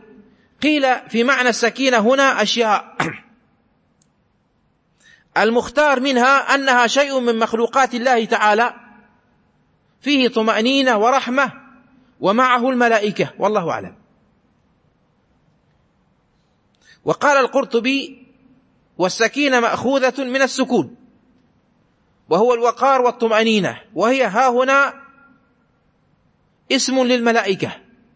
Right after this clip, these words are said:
كما فسرها في الرواية الأخرى، وسماهم بذلك لشدة وقارهم وسكونهم، تعظيما لقراءة هذه السورة".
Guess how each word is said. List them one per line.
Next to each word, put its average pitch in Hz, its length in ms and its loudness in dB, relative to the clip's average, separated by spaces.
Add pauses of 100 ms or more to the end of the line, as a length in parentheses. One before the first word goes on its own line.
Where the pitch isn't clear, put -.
(1000)
كما 247 280 2
فسرها 247 580 0
في 214 100 -4
الرواية 226 340 2
الأخرى، 208 720 0 (1000)
وسماهم 240 640 0
بذلك 254 420 0
لشدة 233 540 -2
وقارهم 254 560 0
وسكونهم، 208 840 -2 (380)
تعظيما 247 540 0
لقراءة 220 720 0
هذه 240 120 -2
السورة". 185 440 -6